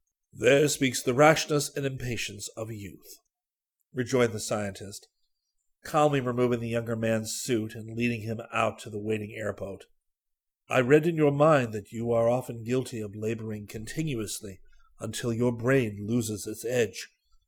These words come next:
Learn now, once and for all, that such conduct is worse than foolish. It is criminal. We have labored the full period. Laboring for more than the length of time without recuperation results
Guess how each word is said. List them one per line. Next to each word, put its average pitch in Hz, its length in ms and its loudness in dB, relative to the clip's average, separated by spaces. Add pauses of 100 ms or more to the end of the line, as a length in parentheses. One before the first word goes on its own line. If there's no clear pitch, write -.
(680)
Learn 160 300 4
now, 151 340 4
once 123 440 2
and 127 140 -4
for 117 200 -2
all, 110 380 -2 (360)
that 120 160 2
such - 300 2
conduct 135 640 -2
is - 240 -12
worse 127 280 2
than 107 180 -14
foolish. 113 640 -10 (600)
It 120 240 -4
is 104 180 -10
criminal. 110 640 -2 (920)
We 110 120 -6
have 143 180 6
labored 175 400 10
the 190 80 8
full 165 240 4
period. 95 560 -4 (480)
Laboring 101 480 -2
for 117 160 -4
more 147 420 10
than 151 140 4
the 147 60 -2
length 151 300 4
of 147 100 -2
time 160 560 4 (280)
without 156 440 6
recuperation 165 960 2
results 127 640 0